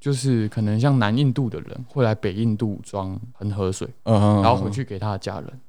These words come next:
Speaker 2: 嗯。
Speaker 1: 因为其实这件事情对比到台湾超诡异，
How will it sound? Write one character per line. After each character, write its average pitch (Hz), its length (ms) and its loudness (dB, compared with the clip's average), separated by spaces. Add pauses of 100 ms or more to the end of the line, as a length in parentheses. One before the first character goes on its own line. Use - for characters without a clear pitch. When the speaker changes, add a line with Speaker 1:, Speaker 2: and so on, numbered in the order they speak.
(180)
Speaker 2:
嗯。 101 260 2
Speaker 1:
因 254 80 8
为 247 220 6
其 - 160 -6
实 160 100 -4
这 175 120 4
件 165 120 4
事 165 80 -2
情 123 140 0
对 143 160 2
比 98 80 -8
到 107 140 0
台 95 200 -8
湾 98 220 -2
超 110 160 -2
诡 - 200 -4
异， 98 220 -8